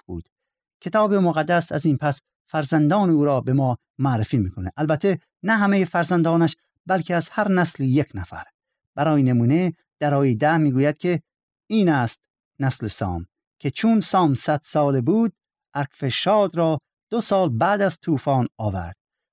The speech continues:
و سام بعد از آوردن ارکفشاد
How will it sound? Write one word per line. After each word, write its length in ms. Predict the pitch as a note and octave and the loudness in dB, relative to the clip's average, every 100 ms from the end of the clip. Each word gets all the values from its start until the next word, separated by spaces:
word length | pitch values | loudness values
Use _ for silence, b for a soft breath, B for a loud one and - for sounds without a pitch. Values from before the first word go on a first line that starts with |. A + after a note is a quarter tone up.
| - | -8
و 80 | C3 | -6
سام 420 | - F3 G3 F#3+ | -2 0 2 0
بعد 320 | C#3+ D3+ G#3+ | -2 -2 0
از 160 | A3 G3 | 0 2
آوردن 400 | F#3+ E3+ E3 E3 | 2 2 2 2
ارکفشاد 720 | D3 - C#3+ B2+ D#3+ D#3 | 0 -4 -6 -4 0 0